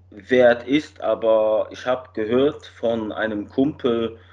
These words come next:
der mehr im Business, äh, Bereich ist. Und, ähm, Hasbro sieht momentan businessmäßig nicht sehr gut aus. Also mit Wizards of the Coast und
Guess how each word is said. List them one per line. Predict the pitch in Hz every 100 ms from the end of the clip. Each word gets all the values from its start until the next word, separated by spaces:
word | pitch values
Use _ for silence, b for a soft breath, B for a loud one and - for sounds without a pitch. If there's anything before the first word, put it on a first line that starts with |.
| B _
der | 113 107
mehr | 107 123 131 120 110 101
im | 110 107 101 101
Business, | 143 151 - 110 101 - -
äh, | 95 101 95 92 90 85 76 -
Bereich | - 113 110 107 -
ist. | - 117 117 - b _
Und, | - 120 117 117 - - -
ähm, | 110 113 110 110 107 107 107 104 - -
Hasbro | 139 160 - - 123 123 123 120 - - -
sieht | 113 - 139 151 139
momentan | 127 120 110 135 139 135
businessmäßig | 131 151 143 123 - 127 123 127 131 -
nicht | 143 139 -
sehr | 131 131
gut | 151 165 117
aus. | 95 90 87 -
Also | 90 87 98 87 90 90 87
mit | 107 98 -
Wizards | 120 123 117 101
of | 110 104
the | -
Coast | - 117 120 117 113 - b b -
und | 110 107 104 101